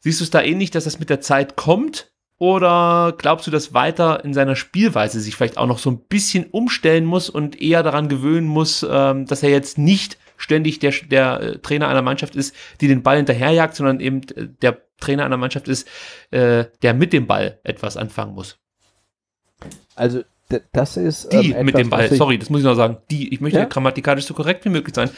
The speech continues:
Speaker 1: die mit dem Ball etwas anfangen
Speaker 2: Okay.
Speaker 1: muss.
Speaker 2: <laughs> Na, al-, also ich bin, ich, ich hoffe, ich hoffe wirklich sehr, dass, ähm, Tim Walter natürlich,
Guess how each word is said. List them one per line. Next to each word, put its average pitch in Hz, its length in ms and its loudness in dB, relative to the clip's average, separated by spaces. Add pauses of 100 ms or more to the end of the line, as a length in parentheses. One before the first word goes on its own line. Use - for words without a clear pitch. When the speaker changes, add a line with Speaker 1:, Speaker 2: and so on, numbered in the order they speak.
(160)
Speaker 1:
die 185 420 2
mit 135 200 -4
dem 120 160 0
Ball 107 260 -2 (140)
etwas - 260 -10
anfangen 117 280 -2
Speaker 2:
Okay. 127 100 -2
Speaker 1:
muss. - 200 -10 (240)
Speaker 2:
<laughs> 180 640 -4
Na, 147 100 2
al-, 160 160 2 (180)
also 151 260 0
ich 147 200 -6
bin, 156 200 0
ich, 156 460 -4
ich 147 220 -2
hoffe, 180 420 2
ich - 140 -6
hoffe 175 260 0
wirklich 135 340 0
sehr, 160 400 4
dass, 120 400 -4
ähm, 110 380 -2
Tim 117 240 -4
Walter 139 300 2
natürlich, 165 680 0